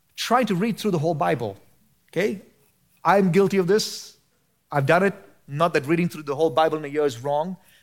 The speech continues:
but I want to ask you a question. Why are we in such a hurry to race from Genesis to Revelation? Why are we in such a hurry to run through the whole thing, read fifteen chapters a day? And I've read through the whole Bible in multiple years, but end of the day,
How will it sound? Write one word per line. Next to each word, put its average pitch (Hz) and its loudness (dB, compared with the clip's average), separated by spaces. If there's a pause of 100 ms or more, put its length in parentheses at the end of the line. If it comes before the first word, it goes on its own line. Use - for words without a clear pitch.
but 226 0
I 254 0
want 285 0
to 277 -4
ask 269 -6
you 254 -4
a - -10
question. 214 -4 (160)
Why 302 4
are 240 0
we 254 -2
in 240 -4
such - -8
a 233 -4
hurry 254 -2
to 170 0
race - -4 (920)
from 196 4
Genesis 196 2
to 170 -2
Revelation? 139 -2 (260)
Why 339 6
are 415 4
we 370 4
in 339 2
such 330 -2
a 294 -2
hurry 311 2
to 285 0
run 220 4
through 294 0
the 262 4
whole 269 4
thing, 226 0 (220)
read 320 2
fifteen 294 0
chapters 269 2
a 240 4
day? 240 -2 (920)
And 262 2
I've 220 4
read 381 4
through 320 2
the 262 4
whole 254 4
Bible 262 4
in 208 4
multiple 240 2
years, 262 -2
but 240 0 (840)
end 311 4
of 285 2
the 247 0
day, 330 -2